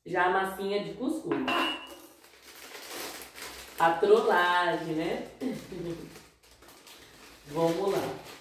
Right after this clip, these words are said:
Eu vou pegar aqui na medida, né? Que eu quero realmente só fazer essa xícara.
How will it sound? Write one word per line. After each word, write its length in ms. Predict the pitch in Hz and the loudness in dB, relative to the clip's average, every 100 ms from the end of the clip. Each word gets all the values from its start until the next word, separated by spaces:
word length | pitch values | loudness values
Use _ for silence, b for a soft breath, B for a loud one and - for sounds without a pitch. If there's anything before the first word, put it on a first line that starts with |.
| - _ _ _ _ - - - _ _ - - - - - - - - - - _ _ _ _ - | -20 _ _ _ _ -20 -20 -20 _ _ -20 -18 -18 -18 -20 -18 -20 -20 -20 -20 _ _ _ _ -4
Eu 140 | 170 | 0
vou 100 | 180 | 2
pegar 440 | 214 196 180 175 175 | 6 6 6 4 2
aqui 160 | 175 | 0
na 140 | 165 165 | -2 0
medida, 680 | 175 185 151 143 156 226 220 | 0 -2 -4 -2 0 2 0
né? 420 | 170 175 262 320 - - - - - _ _ _ - _ - | 0 0 -2 -6 -10 -18 -20 -20 -20 _ _ _ -20 _ 0
Que 80 | |
eu 80 | 170 | 2
quero 260 | - 180 180 | 4 4 4
realmente 560 | 196 311 208 196 220 | 4 2 2 0 0
só 140 | 208 214 | 2 2
fazer 260 | 233 240 | 4 2
essa 180 | 240 294 | 0 -2
xícara. 640 | - 175 156 208 285 339 | -2 -4 -2 -2 -2 -6